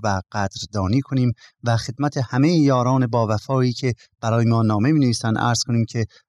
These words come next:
ما به همه نامه‌های رسیده پاسخ کتبی خواهیم داد و امیدوارم که شما نیز نامه‌های ما رو دریافت بدارید. تمنایی که دارم این است که حتماً آدرس خود را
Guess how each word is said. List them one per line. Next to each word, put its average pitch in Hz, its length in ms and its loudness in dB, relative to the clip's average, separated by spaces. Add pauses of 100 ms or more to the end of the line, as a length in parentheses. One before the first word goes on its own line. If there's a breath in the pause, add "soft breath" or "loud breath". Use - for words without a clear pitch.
ما 131 380 2
به 123 80 -8
همه 147 400 2
نامه‌های 120 520 2
رسیده 104 420 -2 (280 soft breath)
پاسخ 104 420 -4
کتبی 104 440 -6
خواهیم 135 340 2
داد 143 240 2 (320 loud breath)
و 107 300 0
امیدوارم 113 580 0
که 113 280 -2 (280)
شما 107 340 -2
نیز 101 280 0
نامه‌های 98 440 0
ما 95 180 0
رو 90 180 0 (260 soft breath)
دریافت 104 520 -2 (100)
بدارید. 80 380 -10 (460)
تمنایی 160 420 2
که - 120 -4
دارم 113 320 0
این 147 180 2
است 147 200 -2
که 147 80 -6
حتماً 147 500 -2 (380 loud breath)
آدرس 127 460 0
خود 123 260 -6
را 110 180 0